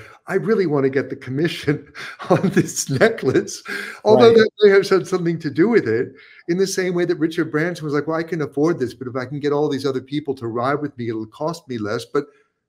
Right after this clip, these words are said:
Speaker 1: they need to get there too.
Speaker 2: Exactly.
Speaker 1: Right? So
Speaker 2: Exactly.
Speaker 1: it, it's when, it, and that's what a moment of great jazz is. It all comes together,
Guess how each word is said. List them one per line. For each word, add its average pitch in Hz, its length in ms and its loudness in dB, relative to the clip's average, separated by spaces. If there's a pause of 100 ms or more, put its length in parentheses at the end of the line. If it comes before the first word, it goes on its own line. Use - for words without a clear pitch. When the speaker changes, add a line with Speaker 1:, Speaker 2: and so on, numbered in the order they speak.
(200)
Speaker 1:
they 190 140 0
need 226 200 -4
to 202 60 -4
get 190 240 -2
there 196 160 0
too. 196 480 -4 (880)
Speaker 2:
Exactly. 110 420 -8 (260)
Speaker 1:
Right? 160 180 0
So 107 100 -2
Speaker 2:
Exactly. 185 380 -6 (160)
Speaker 1:
it, 185 180 -8
it's 185 220 -8
when, 196 200 -4
it, 185 280 -6
and 165 100 -6
that's 202 220 -6
what 220 120 2
a 185 60 0
moment 175 400 -4
of 139 140 -8
great 143 340 -2
jazz 151 540 -4
is. 110 160 -4
It 117 120 -8
all 202 520 -2
comes 185 380 -10
together, 131 600 -4